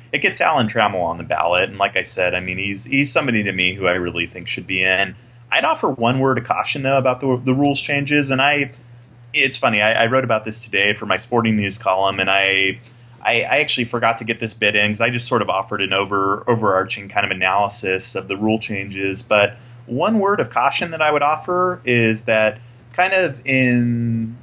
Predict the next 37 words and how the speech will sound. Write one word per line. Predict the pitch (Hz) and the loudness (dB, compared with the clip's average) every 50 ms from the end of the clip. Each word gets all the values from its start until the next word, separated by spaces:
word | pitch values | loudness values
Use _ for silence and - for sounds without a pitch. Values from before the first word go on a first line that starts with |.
| - - - - | -20 -20 -10 -4
late | 127 143 160 - - | -2 -2 -2 -2 -2
fifties, | - - 143 - - 135 120 107 98 104 | -4 -2 -2 -2 0 0 0 0 2 2
early | 104 107 104 98 | 2 2 2 2
sixties | 95 - - 107 98 - - - 98 90 90 90 90 90 - - - - - - - - - - | 0 0 0 0 -2 -2 -4 -4 -2 -2 -2 -4 -4 -6 -8 -8 -10 -14 -20 -20 -20 -18 -8 -2
was, | 107 101 95 95 92 95 95 92 - - - - - - - - | 0 2 4 4 4 2 0 -2 -4 -10 -14 -20 -20 -20 -10 -4
you | - 120 | 0 2
know, | 113 107 104 110 | 2 2 2 2
another | - 123 123 131 131 135 131 117 | 0 2 2 2 2 2 2 0
time | - - 101 90 92 92 92 92 | 0 0 0 0 0 -2 -4 -6
that | 95 92 - - | -10 -8 -4 -2
they, | 98 95 92 92 92 92 92 95 101 117 | 0 2 2 2 2 2 2 0 0 0
they | - 107 | 0 0
revised | 104 104 104 101 101 98 98 101 98 - | 0 0 0 0 2 2 2 0 0 -2
the | 110 98 | -4 -4
rules | 95 98 98 95 98 - | -2 -2 -2 -2 -2 -4
to | - 107 | -6 -4
start | - - 104 101 | -2 -2 -2 -2
getting | - 104 95 95 95 | -2 -4 -6 -4 -2
more | 95 95 95 | 0 0 0
guys | 92 95 90 92 95 95 104 | 2 2 0 0 0 0 0
in. | 98 95 95 95 95 95 95 | 0 2 2 2 0 -2 -2
They, | 104 101 101 104 101 101 101 101 98 - - - | 0 2 2 2 2 2 0 -2 -4 -8 -12 -6
the, | - 104 101 104 - - | -4 -4 -4 -6 -6 -6
the | - 113 | -6 -2
Veterans | 113 127 139 147 147 135 123 - | 0 0 2 2 2 0 -2 -4
Committee | - 120 107 101 107 107 | -4 -2 -2 0 0 -2
had | 104 101 | -4 -4
been | 98 98 107 | -6 -6 -4
set | 107 - 117 107 98 | -2 0 0 2 2
up | 95 101 101 - | 2 0 0 -4
so | - - | -6 -4
that | 101 95 95 95 | -2 0 0 0
it | 95 92 92 | 0 -2 -2
voted | - 101 98 98 98 98 95 | 0 0 0 0 0 2 2
every | 95 95 92 95 92 92 | 0 0 0 0 0 0
other | 92 95 95 | 0 0 0
year. | 95 92 92 92 92 90 92 92 92 - | 0 0 2 2 2 2 2 0 -2 -4